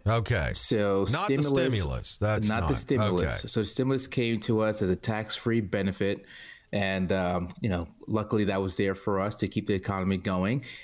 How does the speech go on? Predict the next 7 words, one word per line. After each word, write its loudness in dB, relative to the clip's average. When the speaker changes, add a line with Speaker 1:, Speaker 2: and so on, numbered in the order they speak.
Speaker 2:
As 0
well 0
as -4
luck-, 0
luckily, 2
um, 0
uh, -4